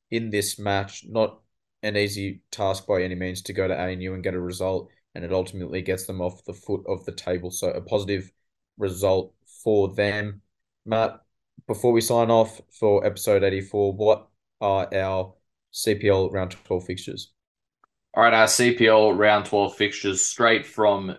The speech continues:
Speaker 2: Dribble. Big one to start things off, Queanbeyan City against Belconnen United, Saturday, July first, two P M at High Street.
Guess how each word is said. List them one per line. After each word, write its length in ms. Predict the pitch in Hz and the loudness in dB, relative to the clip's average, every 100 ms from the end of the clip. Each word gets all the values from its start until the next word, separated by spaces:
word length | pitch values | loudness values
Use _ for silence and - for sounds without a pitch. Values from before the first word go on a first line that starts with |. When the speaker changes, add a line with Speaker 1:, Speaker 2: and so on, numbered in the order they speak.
| 90 | -12
Speaker 2:
Dribble. 600 | 101 110 107 110 104 104 _ _ _ _ _ _ _ 92 | 0 2 6 6 6 0 _ _ _ _ _ _ _ 2
Big 240 | 123 117 | 2 4
one 340 | 110 110 107 - | 6 6 4 0
to 580 | 107 101 98 98 92 - | 2 2 2 2 -2 -4
start 480 | - - 110 107 - | -8 0 4 4 4
things 260 | 107 101 | -4 -2
off, 240 | 104 101 - | 0 0 0
Queanbeyan 420 | 127 127 123 113 | -2 0 -2 -6
City 320 | - 113 104 | -4 -4 -2
against 280 | 95 95 - | -2 -4 -2
Belconnen 480 | 101 98 - 110 107 | -2 -2 -2 -2 -2
United, 500 | 101 98 95 87 80 | -2 0 0 0 -4
Saturday, 560 | - 110 107 101 95 | -2 0 0 -2 -2
July 420 | 92 95 98 104 101 | -4 -2 2 2 2
first, 520 | - 98 95 - - | -6 -6 -6 -8 0
two 180 | 131 123 | 0 2
P 180 | 104 | 0
M 180 | 95 92 - | 0 0 -4
at 260 | 95 92 | -2 -2
High 340 | - - 101 98 | -4 2 2 2
Street. 520 | - 104 95 92 - | 0 0 0 -2 -8